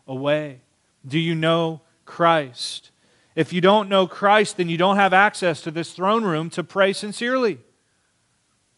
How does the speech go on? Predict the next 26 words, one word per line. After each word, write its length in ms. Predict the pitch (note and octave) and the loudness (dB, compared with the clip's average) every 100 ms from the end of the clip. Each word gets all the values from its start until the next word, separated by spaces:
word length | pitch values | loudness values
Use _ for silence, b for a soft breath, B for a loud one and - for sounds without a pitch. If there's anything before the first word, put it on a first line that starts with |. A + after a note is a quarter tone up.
| _ _ _ | _ _ _
You 140 | F3 | 0
don't 300 | F#3 A3+ G3+ | 2 2 0
know 260 | F#3+ A3 A#3 | 0 2 2
God. 600 | F#3+ A3 B3 G#3+ C#3 C3+ _ _ _ _ _ _ _ _ | 2 2 4 2 -2 -10 _ _ _ _ _ _ _ _
Run 400 | D3+ G#3+ B3+ B3 | 4 6 6 2
to 140 | A3 | -4
Christ 440 | - G#3+ F#3 D#3+ - | -4 0 0 0 -6
today 340 | E3+ D#3+ C#3+ | -4 -2 -4
if 120 | C3+ | -8
you 80 | E3 | -6
don't 280 | E3+ E3 E3 | -4 -4 -6
know 420 | D3+ D#3+ D3 B2 _ _ C3+ | -2 0 -2 -6 _ _ -2
God. 480 | D3 D3+ C3+ A#2+ - _ _ _ D3+ | 2 4 2 -4 -16 _ _ _ 2
Run 300 | F3+ B3+ B3 | 4 4 2
to 100 | A#3 | -2
Christ 460 | - F#3 D#3+ - | 2 2 2 -4
today 280 | F3+ E3+ D#3+ | -4 -2 0
if 120 | D3+ | -2
all 200 | E3+ G#3 | 0 2
your 100 | A3+ | 2
prayers 300 | - G#3 G3+ | 2 2 2
have 120 | F3 | 0
been 120 | E3+ E3+ | -6 -2
hypocritical, 920 | F#3 G3+ F#3 G3 G3+ G3+ F3+ B2+ - b b | -2 -2 -4 -2 -2 -2 -4 -6 -10 b b
just 260 | G3 - | -6 -6
forms, 760 | - F3+ G#3+ A3 D#3 G#2+ G2 | -8 0 4 6 4 -2 -14